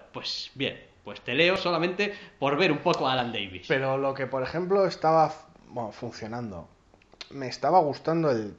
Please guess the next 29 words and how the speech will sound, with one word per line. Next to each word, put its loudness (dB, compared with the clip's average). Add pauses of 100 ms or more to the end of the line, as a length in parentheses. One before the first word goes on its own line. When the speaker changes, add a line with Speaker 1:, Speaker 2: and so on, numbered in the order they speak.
(120)
Speaker 2:
el -10
tono -6
en -10
cierta -6
medida -6
de, -14 (100)
de, -14
bueno, -10
vamos -12
a -10
retomar -14
ciertos -10
tonos, -12
ciertas -12
costumbres -16
o -20
ciertos -18
usos. -16 (1500)
Tal -2
vez, -8
tal -8
vez -12
desfasados, -4
pero, -10
pero -12
no -12
tiene -14
por -12
qué. -12